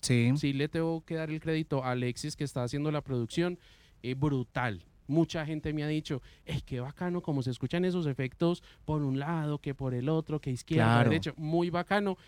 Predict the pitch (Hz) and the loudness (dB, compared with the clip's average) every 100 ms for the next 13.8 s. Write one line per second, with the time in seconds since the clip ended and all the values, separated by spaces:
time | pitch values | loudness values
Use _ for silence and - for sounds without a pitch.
0 | - - 123 127 - - 175 170 165 143 | -20 -6 -4 -4 -8 0 2 4 2 0
1 | 143 135 - 143 135 147 160 165 - 123 | 2 0 0 -2 -2 -2 0 0 -2 0
2 | 165 165 - 170 - 214 214 - 185 - | 2 0 -2 -6 2 6 6 6 2 0
3 | - - - - 143 139 135 135 135 - | -8 -20 -20 -6 -2 0 0 -2 -6 -10
4 | _ _ _ _ - 165 139 170 147 123 | _ _ _ _ 0 2 2 2 0 0
5 | 117 135 151 175 165 170 165 147 123 120 | -2 -2 0 0 -2 0 -2 0 0 0
6 | 160 - 220 - 202 196 - - - - | 0 2 2 2 0 0 -2 -18 -20 -20
7 | - 131 131 127 127 127 123 147 151 165 | -10 -6 -4 -2 -2 -4 -2 0 0 -2
8 | 156 156 131 123 135 131 110 - 98 101 | -2 0 0 2 2 2 0 -2 -8 -6
9 | 117 151 175 160 160 156 156 143 127 123 | 0 4 4 4 0 -2 -2 -2 -2 0
10 | 127 120 151 139 120 113 160 180 151 165 | -2 -2 -2 0 0 2 2 2 2 2
11 | 156 - - - - 147 143 143 139 131 | 2 -2 -18 -20 -10 -2 -2 0 0 0
12 | 143 131 120 135 147 127 117 127 - 143 | -2 0 0 0 0 -2 -4 -6 -4 -2
13 | 139 135 135 139 - 143 139 135 | 0 2 2 0 -2 0 2 0